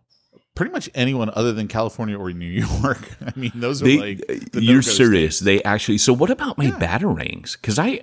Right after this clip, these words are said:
Speaker 2: I actually own
Speaker 1: Dude, almost anything that's cool is illegal in California.
Speaker 2: Dude, I own, like, four
Speaker 1: It's, but
Speaker 2: batarangs.
Speaker 1: that stuff's been
Speaker 2: And they're,
Speaker 1: illegal
Speaker 2: they're
Speaker 1: for decades.
Speaker 2: No, but dude, they're, like, actual batarangs.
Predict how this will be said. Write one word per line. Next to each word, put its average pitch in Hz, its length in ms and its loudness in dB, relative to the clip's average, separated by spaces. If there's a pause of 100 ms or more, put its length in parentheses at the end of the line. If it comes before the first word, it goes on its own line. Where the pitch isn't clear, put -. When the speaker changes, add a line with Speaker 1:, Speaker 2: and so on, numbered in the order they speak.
Speaker 2:
I 127 280 -2
actually 123 640 0
own 117 200 6
Speaker 1:
Dude, - 320 0
almost 247 540 -2
anything 151 720 -6
that's 127 220 -6
cool 208 400 -2
is 143 180 -6
illegal 185 480 -2
in 202 100 -8
California. 220 840 -10 (560)
Speaker 2:
Dude, 101 140 6
I 92 240 4
own, 95 540 4
like, 76 320 -4
four 85 320 -2
Speaker 1:
It's, 76 140 0
but - 120 -6
Speaker 2:
batarangs. 80 200 -6
Speaker 1:
that 175 180 -2
stuff's - 340 -4
been 120 180 -6
Speaker 2:
And 104 100 6
they're, 95 100 6
Speaker 1:
illegal 110 180 -4
Speaker 2:
they're - 120 4
Speaker 1:
for 101 160 -8 (160)
decades. - 760 -10 (320)
Speaker 2:
No, 85 220 0
but 78 140 -2
dude, 95 220 4
they're, 85 220 4
like, 73 440 -2
actual 85 340 0
batarangs. 76 720 -2